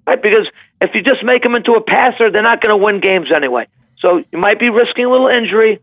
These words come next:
but you're letting the guy do what he does best. The Ravens are rolling. Take them, make them the first team. I like the Texans minus two eighty. They're at the Jets. Jets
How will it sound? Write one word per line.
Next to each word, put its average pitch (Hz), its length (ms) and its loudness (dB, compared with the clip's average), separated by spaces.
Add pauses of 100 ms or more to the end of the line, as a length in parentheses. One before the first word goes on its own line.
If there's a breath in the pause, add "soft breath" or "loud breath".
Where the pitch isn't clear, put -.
(300)
but 156 160 0
you're 170 160 2
letting 196 300 2
the 190 80 2
guy 185 500 0 (420)
do 196 240 2
what 165 280 2
he 135 100 0 (140)
does 175 320 2 (180)
best. 139 280 2 (380)
The 139 80 -4
Ravens 156 440 0
are 175 80 2
rolling. 151 480 2 (460)
Take 156 220 0
them, 147 260 0
make 151 220 -2
them 143 140 0
the 135 160 0
first 135 300 -2
team. 120 200 -4 (480)
I 135 120 4
like 156 200 2
the 147 60 -4
Texans 190 580 -2 (440)
minus 185 540 -2 (420)
two 226 240 0
eighty. 190 420 2 (300)
They're - 260 0
at 170 320 2
the 180 80 0
Jets. 170 480 0 (1080)
Jets 190 260 2